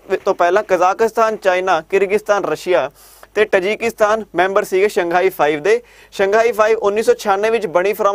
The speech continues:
a series of border demarcation and demilitarization talks with the four former Soviet republic held with China to ensure stability। ਤਾਂ ਜੀ, ਤੁਹਾਨੂੰ ਪਤਾ ਹੋਵੇ, ਯੂ ਐਸ ਐਸ ਆਰ ਪਹਿਲਾਂ ਵੱਡਾ ਸੀ, ਯੂ ਐਸ ਐਸ ਆਰ ਫਿਰ ਟੁੱਟ ਗਿਆ। ਕਜ਼ਾਕਿਸਤਾਨ, ਕਿਰਗਿਸਤਾਨ, ਤਜਿਕਿਸਤਾਨ, ਉਜ਼ਬੇਕਿਸਤਾਨ, ਤੁਰਕਮੇਨਿਸਤਾਨ, ਇਹ ਸਾਰੇ ਉਹਦੇ ਪਾਰਟ ਸੀਗੇ।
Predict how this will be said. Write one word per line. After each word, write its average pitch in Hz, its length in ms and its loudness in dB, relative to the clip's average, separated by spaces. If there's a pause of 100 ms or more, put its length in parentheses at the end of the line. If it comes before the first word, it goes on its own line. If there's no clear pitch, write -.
a - 20 -6
series 202 400 -2
of 202 40 0
border 175 460 0
demarcation 180 640 -2
and 170 160 -6
demilitarization 165 640 -2
talks 160 320 -2
with 143 100 -8
the 156 100 -2
four 151 220 -2
former 147 380 -4
Soviet 139 240 -6
republic 127 380 -8
held 139 160 -8
with 139 120 -10 (100)
China 151 380 -2 (580)
to 196 340 2 (180)
ensure 165 180 -6
stability। 117 460 -6
ਤਾਂ 185 160 0
ਜੀ, 196 100 -10
ਤੁਹਾਨੂੰ 196 240 -4
ਪਤਾ 180 240 0
ਹੋਵੇ, 180 160 0
ਯੂ 170 220 -2
ਐਸ 190 120 -4
ਐਸ 185 140 -4
ਆਰ 175 120 0
ਪਹਿਲਾਂ 170 200 -2
ਵੱਡਾ 139 280 0
ਸੀ, 147 120 -10
ਯੂ 160 160 -2
ਐਸ 160 100 -2
ਐਸ 160 120 -8
ਆਰ 160 100 0
ਫਿਰ 165 120 -8
ਟੁੱਟ 170 260 -4
ਗਿਆ। 156 200 0 (280)
ਕਜ਼ਾਕਿਸਤਾਨ, 170 680 0
ਕਿਰਗਿਸਤਾਨ, 160 560 -4
ਤਜਿਕਿਸਤਾਨ, 156 540 -4
ਉਜ਼ਬੇਕਿਸਤਾਨ, 151 640 -4
ਤੁਰਕਮੇਨਿਸਤਾਨ, 160 720 -4
ਇਹ 175 80 -8
ਸਾਰੇ 160 300 -2
ਉਹਦੇ 180 280 -2
ਪਾਰਟ 156 280 0
ਸੀਗੇ। 123 320 -6